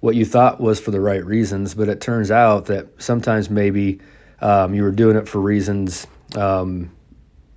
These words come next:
it, it wasn't in your best interest. And I, I don't mean that, you know, in a, a negative way, but it wasn't in,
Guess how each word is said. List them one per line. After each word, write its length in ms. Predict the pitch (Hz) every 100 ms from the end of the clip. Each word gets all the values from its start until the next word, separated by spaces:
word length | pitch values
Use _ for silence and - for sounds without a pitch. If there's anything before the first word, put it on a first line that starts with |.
| _ _ _ _ _ _ -
it, 180 | 113
it 140 | 113 110
wasn't 320 | 127 117 110
in 140 | 104
your 200 | 104 120
best 320 | 98 90 82 92
interest. 520 | 85 82 85 82 104
And 80 | 104
I, 80 | 104
I 160 | 104 104
don't 220 | 95 127
mean 220 | 117 104
that, 240 | 95 92
you 60 | 107
know, 240 | 95 92
in 100 | 92
a, 160 | 90 -
a 80 | 107
negative 340 | 107 101 85
way, 180 | 110 104
but 100 | 95
it 40 |
wasn't 320 | 98 110 95 92
in, 160 | 92